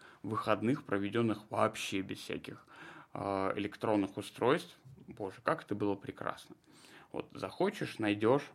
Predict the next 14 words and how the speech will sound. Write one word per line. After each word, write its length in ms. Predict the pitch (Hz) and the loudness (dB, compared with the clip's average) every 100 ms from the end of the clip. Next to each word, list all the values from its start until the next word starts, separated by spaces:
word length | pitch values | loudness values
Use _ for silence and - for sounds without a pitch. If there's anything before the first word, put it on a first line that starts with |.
| - | -8
<laughs> 220 | 123 139 | -6 -4
обязательно 500 | 104 104 110 110 110 | -4 4 2 2 -6
послушаешь. 800 | - 101 - 104 95 - - - _ - - - - - | 0 0 0 -4 -4 -12 -16 -20 _ -18 -16 -16 -10 2
И, 280 | 156 120 - | 6 6 2
кстати 420 | - - 127 110 | -8 6 6 6
говоря, 460 | - 107 101 92 - - | 2 4 6 6 2 -6
отдельно 580 | - 113 117 123 175 208 | 0 0 2 6 6 4
хочу 320 | - 113 - | 2 0 2
здесь 260 | 156 127 123 | 0 2 0
сказать 520 | - 107 107 143 - | 2 2 6 6 4
про 200 | - 120 | 4 4
фильтр 520 | 110 - 127 156 143 | 4 2 0 4 2
синего 460 | 123 - 117 117 110 | 0 0 2 4 2
цвета. 500 | 110 - 101 95 - | -2 -2 -2 -2 -8